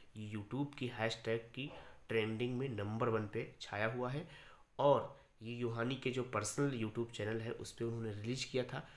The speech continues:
तो जाहिर सी बात है, इसको ट्रेंड तो होना ही था।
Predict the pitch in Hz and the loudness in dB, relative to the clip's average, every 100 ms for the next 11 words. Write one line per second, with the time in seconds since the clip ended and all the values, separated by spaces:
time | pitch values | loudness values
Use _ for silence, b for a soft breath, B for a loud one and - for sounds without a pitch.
0 | B B 98 104 117 120 110 101 - 135 | B B -6 -4 -4 -2 -2 -2 -4 -8
1 | - B - 117 - 123 117 107 104 120 | -10 B -16 -12 -8 -4 -2 -2 -2 0
2 | 139 147 131 - 123 - | 2 2 0 -6 -12 -14